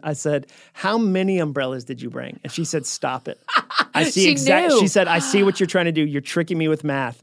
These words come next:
Speaker 2: Yeah.
Speaker 1: Just say, 'Hey, I'm sorry, I forgot umbrellas. Did you bring any?'"
Speaker 2: Yeah.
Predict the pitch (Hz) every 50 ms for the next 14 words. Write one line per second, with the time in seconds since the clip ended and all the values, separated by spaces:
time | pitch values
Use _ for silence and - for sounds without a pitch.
0 | _ - 196 185 190 185 190 226 220 170 160 160 226 240 240 233 208 180 - -
1 | _ _ - 196 190 165 135 117 - _ _ _ _ _ - 143 139 139 131 -
2 | - 165 - 208 202 185 190 196 190 - 151 156 165 156 185 170 165 147 196 180
3 | 170 175 180 170 165 170 165 139 - 156 135 131 156 156 143 165 165 160 156 143
4 | 127 127 139 156 156 156 151 147 143